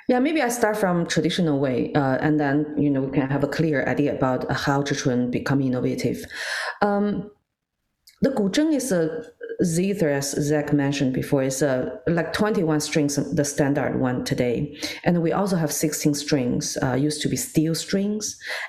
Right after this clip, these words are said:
And under each string, there's a movable bridge, uh, for tuning or changing scales. Traditionally, we tune the guzheng or zheng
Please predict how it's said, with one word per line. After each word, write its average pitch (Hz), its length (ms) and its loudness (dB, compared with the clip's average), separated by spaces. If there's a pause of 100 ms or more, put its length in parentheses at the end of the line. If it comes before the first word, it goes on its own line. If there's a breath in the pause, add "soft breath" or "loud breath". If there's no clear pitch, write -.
And 180 380 2
under 226 260 2
each 254 220 0
string, 170 380 0
there's 160 240 0
a 165 40 4
movable 165 480 0
bridge, - 580 -4 (360 loud breath)
uh, 151 180 2
for 151 180 2
tuning 156 440 0
or 127 100 -2
changing 131 340 0
scales. - 560 -4 (400 loud breath)
Traditionally, 233 600 2
we 160 140 2
tune 214 420 0
the 165 240 -2
guzheng 190 580 0
or 160 200 2
zheng 214 380 -2